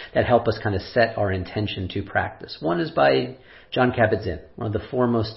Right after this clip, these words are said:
teachers of mindfulness in the Western world. And he said, "Mindfulness is paying attention in a particular way, on purpose, in the present moment, and non-judgmentally." On purpose,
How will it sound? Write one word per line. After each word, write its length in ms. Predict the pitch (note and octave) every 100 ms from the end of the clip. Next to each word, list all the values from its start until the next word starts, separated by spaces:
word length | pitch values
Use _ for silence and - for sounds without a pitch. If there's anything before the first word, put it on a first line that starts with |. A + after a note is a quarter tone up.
| -
teachers 380 | C3+ - A2+ G#2
of 160 | G2
mindfulness 580 | G2+ G2+ G2 - F#2+ -
in 160 | A#2 G2
the 60 |
Western 480 | F#2+ G#2+ - G2+ G2
world. 320 | G2 F2 - - _ _ - - - - - -
And 80 |
he 80 | B2+
said, 140 | C#3+ B2
"Mindfulness 680 | C#3+ F#3 F#3 F#3 F3 - -
is 320 | - A2 G2+ - _ _ _ -
paying 340 | D#3 F3 E3+
attention 600 | D#3+ B2 A2 A2 G#2 - -
in 100 | G#2
a 40 |
particular 580 | - G2 G#2+ - F#2 F2
way, 220 | D#2+ - - _ _ _ _ _ _ -
on 240 | C3+ D#3
purpose, 560 | - A#2 A2+ A2 - - _ _ _ _ _ _
in 140 | A2+
the 60 | G#2
present 360 | - B2+ D3+
moment, 380 | B2+ G#2+ G2+ G#2+ - _ _ _ _ _ _ _ _ _ _
and 140 | A#2 G#2
non-judgmentally." 840 | G#2 G2+ G2 E2+ - - - - _ _ _ _ _ _ _ _ _ - _ _ _ _ -
On 340 | A#2+ C#3+ D#3
purpose, 680 | D3+ B2+ A#2 A2+ A2 - -